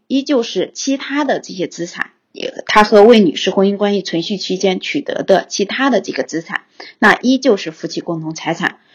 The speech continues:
如果说他依旧给了这个第三者，给了这个孩子大量的给，那这种情况下，他依旧等同于第二种情况，就是私自处分夫妻共同财产，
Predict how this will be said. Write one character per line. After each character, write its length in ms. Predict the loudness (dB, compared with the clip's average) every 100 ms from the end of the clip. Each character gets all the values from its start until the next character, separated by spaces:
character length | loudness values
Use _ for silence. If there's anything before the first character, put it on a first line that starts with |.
| _
如 140 | 2 6
果 160 | 6
说 240 | 6 2 2 _ -8
他 220 | -4 -2
依 200 | -4 -4
旧 220 | 0 0
给 240 | 0 -6 -6
了 160 | -8 -8
这 100 | -4
个 260 | -4 -4
第 140 | -8 -4
三 240 | -2 -2
者， 180 | -6 -12 -8
给 80 | -8
了 140 | -6
这 100 | -4
个 100 | -4
孩 300 | -4 -8 -10
子 300 | -4 -4 0
大 140 | 2 2
量 180 | 0
的 100 | -4 -8
给， 320 | -10 -10 -14 _ _ -6
那 140 | 0 2
这 120 | 4
种 140 | 2
情 180 | 0 -2
况 160 | -2 0
下， 300 | 0 -2 -6 _
他 180 | -2 -2 0
依 240 | 0 2
旧 320 | 2 2 2
等 200 | -4 -4 -2
同 200 | 0 0
于 60 |
第 160 | 2 2
二 80 | 2
种 160 | -2
情 180 | -10 -12
况， 280 | -10 -12 -10
就 140 | -6 -4
是 160 | -4
私 320 | -6 -4 -4
自 240 | 0 0 0
处 220 | -4 -8
分 320 | 0 0 0
夫 160 | -4 -6
妻 160 | -2 -2
共 220 | -2 -2
同 160 | -4
财 180 | -2 -2
产， 240 | 0 -2